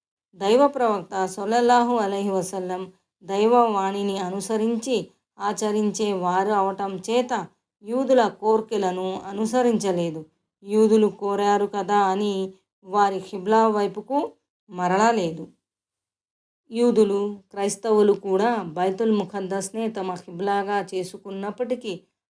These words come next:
అందులో యూదులు పశ్చిమ దిశను ఖిబ్లాగా భావిస్తుండగా క్రైస్తవులు బైతుల్ ముఖద్దస్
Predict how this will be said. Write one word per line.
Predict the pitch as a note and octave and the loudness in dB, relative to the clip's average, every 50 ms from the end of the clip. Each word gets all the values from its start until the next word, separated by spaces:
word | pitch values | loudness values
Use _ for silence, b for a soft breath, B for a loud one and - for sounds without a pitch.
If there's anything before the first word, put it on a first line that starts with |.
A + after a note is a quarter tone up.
| _ _ | _ _
అందులో | G3+ G#3+ A3 A3+ A3+ A#3+ A3+ G#3 G3 G3 G3 F#3+ | -8 -4 0 2 4 4 4 4 2 -2 -2 -2
యూదులు | F#3+ F#3 F#3+ G3+ A3 A#3+ A3+ B3+ B3+ G#3+ F#3 F3+ F#3 F#3 - _ _ _ _ _ _ _ _ _ _ | -2 -2 0 2 2 4 4 4 4 2 0 -2 -6 -8 -14 _ _ _ _ _ _ _ _ _ _
పశ్చిమ | G3+ G3 F#3+ - - A#3+ A#3 A3 | -18 -16 -10 -6 -4 0 0 0
దిశను | G#3 F#3 F#3+ F3+ - G3+ F#3+ F#3 F#3 F#3+ F#3+ F#3+ F#3+ _ _ _ _ _ _ | 0 0 -2 -2 -2 -4 -4 -4 -4 -6 -6 -8 -10 _ _ _ _ _ _
ఖిబ్లాగా | G3+ F#3+ E3 G3+ G#3 G#3 G3+ F#3+ F#3+ G3+ G3 F#3+ | -12 -6 -2 2 2 4 2 2 2 0 0 0
భావిస్తుండగా | F3+ E3 F3+ F3+ F#3 F#3+ G3+ G3+ G3+ - - G#3 G#3 G#3+ A#3 A#3+ A#3+ A#3 F#3+ D#3+ - _ _ _ _ _ _ _ | 0 0 0 0 2 2 0 0 -2 -4 -4 -2 2 2 2 4 4 2 0 -2 -6 _ _ _ _ _ _ _
క్రైస్తవులు | G3 G#3+ A3+ A#3 A#3 - C#4 C4 A3+ G3+ G3 F#3+ F#3+ F#3+ F#3+ | 0 0 0 0 0 0 0 0 2 2 2 2 2 2 0
బైతుల్ | F3+ F#3 F#3+ G3+ G#3 - B3 B3 B3 | 0 0 0 0 0 0 0 0 0
ముఖద్దస్ | A3+ G3+ - G#3 F#3+ F3+ E3+ E3+ F#3+ F#3+ F#3+ | 0 -2 -2 -4 -4 -4 -2 -2 0 0 0